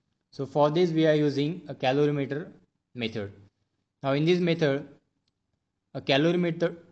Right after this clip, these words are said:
method where the microwave power is dissipated in a perfectly absorbing load and then sensing the power level from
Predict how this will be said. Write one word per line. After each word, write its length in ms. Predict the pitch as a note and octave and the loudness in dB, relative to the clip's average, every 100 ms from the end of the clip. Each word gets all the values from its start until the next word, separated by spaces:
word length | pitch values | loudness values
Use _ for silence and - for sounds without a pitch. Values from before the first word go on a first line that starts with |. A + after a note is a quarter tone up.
| _ | _
method 640 | D3+ C#3 C#3 C#3+ B2+ - - _ _ _ _ | -6 -2 2 2 2 -6 -20 _ _ _ _
where 220 | - C3+ E3 | -2 0 2
the 100 | E3+ | 2
microwave 500 | C#3 C3+ F3 F3+ F3 | 2 2 2 0 4
power 380 | D3+ D#3 E3 - - _ | 4 4 0 -6 -20 _
is 180 | D3+ B2+ | -10 -8
dissipated 800 | B2 C3 E3+ E3 E3 D3+ B2+ B2 - - _ _ _ _ _ _ | -2 -2 -2 -2 0 2 2 0 -12 -20 _ _ _ _ _ _
in 140 | C#3+ C#3+ | -2 -2
a 60 | |
perfectly 880 | C#3+ D3 C#3+ F3 F3 F#3 F3+ F#3+ - - _ _ | 2 2 2 0 -2 0 0 -2 -14 -20 _ _
absorbing 720 | B2+ B2+ C3 D#3+ D3+ D#3+ C#3 | -4 -2 0 0 0 -2 0
load 240 | A#2+ G#2+ G#2+ - _ _ _ _ _ _ _ _ _ _ _ _ _ - | -2 -2 -6 -20 _ _ _ _ _ _ _ _ _ _ _ _ _ -6
and 400 | C3+ D3+ E3 C3+ | -2 -2 -4 -4
then 200 | B2+ C3 | -4 -4
sensing 440 | - D3+ D3+ F#3 | -2 -2 0 0
the 100 | F3 | 0
power 360 | E3+ C3+ C#3 D3+ | 2 4 4 2
level 480 | D3+ D3+ B2+ B2 - - _ _ _ _ _ _ | 2 2 0 -2 -8 -16 _ _ _ _ _ _
from 400 | D3+ D3 F3+ | 2 2 0